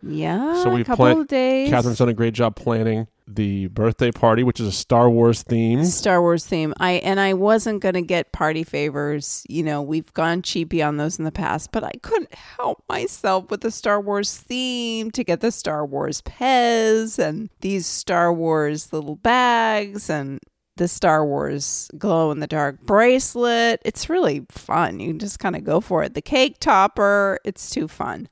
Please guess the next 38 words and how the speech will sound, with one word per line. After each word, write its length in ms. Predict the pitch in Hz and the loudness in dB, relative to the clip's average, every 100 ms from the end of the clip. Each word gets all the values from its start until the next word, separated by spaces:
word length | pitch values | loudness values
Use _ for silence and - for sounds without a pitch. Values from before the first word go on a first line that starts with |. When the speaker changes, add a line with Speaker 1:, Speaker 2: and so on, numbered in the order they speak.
| _ | _
Speaker 2:
Last 280 | 127 139 - | 2 2 0
Friday, 580 | - 131 123 98 117 - _ _ _ _ - _ _ | 4 4 4 0 -2 -6 _ _ _ _ -20 _ _
the 40 | - | -8
three 200 | - 120 | -2 0
boys 320 | 107 110 107 | 2 2 0
and 80 | 104 | -2
myself, 400 | 98 - 104 - | -4 -2 -2 -2
you 160 | 107 | 0
were, 280 | 104 104 92 | 2 0 -2
um, 220 | 110 95 | -6 -6
with, 200 | 101 95 - | -6 -8 -8
uh, 220 | 107 90 - | -6 -6 -6
on 80 | 101 | -8
a, 120 | - 101 | -6 -8
uh, 160 | 90 - | -8 -10
on 120 | 101 | -6
a 80 | 95 | -6
date 240 | 90 101 98 | -4 -4 -4
with 100 | 92 | -8
a 60 | |
friend. 460 | - 107 82 101 127 _ _ _ | -6 -4 -4 -8 -16 _ _ _
Your 140 | 131 113 | -14 -10
good 160 | 110 | -8
friend 240 | - 110 98 | -4 -2 2
Jenny, 260 | 107 104 | 2 4
who's 160 | 127 110 | 4 2
in 120 | 98 | 0
town 280 | 104 95 101 | -2 -4 -6
from 140 | 104 | -10
Chicago, 560 | 90 - 90 87 104 107 | -14 -4 -4 -2 0 0
who 60 | |
helped 160 | 104 - | 0 -2
start 340 | - 104 104 - | -2 0 0 -4
the 160 | 113 | -6
Long 220 | 101 95 92 | -6 -6 -8
Finish 460 | 101 90 95 - | -8 -8 -10 -8
with 200 | 110 90 | -4 -2
us. 360 | 92 117 - | -2 -4 -6